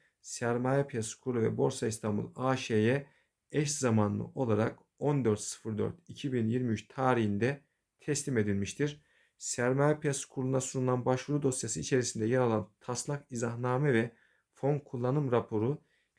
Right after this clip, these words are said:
İzdemir Enerji Elektrik Üretim A Ş'nin izdemirEnerji nokta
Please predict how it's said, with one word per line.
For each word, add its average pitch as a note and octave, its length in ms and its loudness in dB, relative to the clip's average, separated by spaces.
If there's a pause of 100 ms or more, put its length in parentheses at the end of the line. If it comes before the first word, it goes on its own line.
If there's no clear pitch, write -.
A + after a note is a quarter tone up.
(320)
İzdemir B2 600 0
Enerji B2+ 440 0
Elektrik B2+ 560 -2
Üretim C#3+ 400 -4
A A#2 180 0
Ş'nin B2 560 0 (140)
izdemirEnerji B2 960 0
nokta A2 340 -4